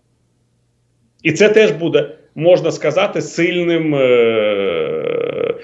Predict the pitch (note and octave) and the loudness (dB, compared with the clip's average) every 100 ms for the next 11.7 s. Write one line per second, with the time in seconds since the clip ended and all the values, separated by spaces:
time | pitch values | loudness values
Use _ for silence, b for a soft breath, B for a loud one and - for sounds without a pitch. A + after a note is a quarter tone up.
0 | B B2+ F3+ F#3 F#3 B2 C#3 F3 G#3 E3 | B 4 6 8 4 2 0 -2 -4 -2
1 | B2 B2 - C#3+ C#3+ D#3+ B2 - B2 C#3+ | -2 -4 2 2 2 0 0 0 -2 0
2 | D3 C#3 A#2+ A#2+ C#3 C#3+ B2 A2+ - B2 | 2 0 0 0 2 2 0 -2 -6 -6
3 | A#2+ A#2 B2+ C3+ C#3+ - A3+ D4 - b | -4 -2 0 0 -2 -2 -4 -4 -8 b
4 | b b - D3+ D#3+ F#3+ G#3 G3 F3 D3 | b b -2 0 2 2 0 0 -2 0
5 | D3 F3 E3+ E3+ D#3 D3 D3+ D3 D#3 D3+ | 2 2 0 -4 -6 -4 -4 -4 -10 -6
6 | D#3 A#2+ F#2+ A2+ A#2 G#3 G3 A2 B B | -4 -4 -4 -6 0 2 2 0 B B
7 | B F3 D3+ D#3+ E3 F3 F3 F3 F#3 F3+ | B 2 2 0 0 2 4 2 0 -4
8 | F3+ G#3+ - - b b - - A3 F#3+ | -4 -4 -6 -12 b b 0 4 4 2
9 | E3+ D3+ A#2 A2 A#2 A#2 A#2+ D3 C#3+ C#3+ | 0 2 2 0 -4 -6 -4 -2 -2 0
10 | E3 - A#2 F#2+ A#2 B2+ C#3+ B2+ A2 A2+ | 0 0 -6 -6 -4 -2 -2 -2 0 -2
11 | C3 - - A2+ F2+ D2+ | -2 -2 -4 -2 -4 -4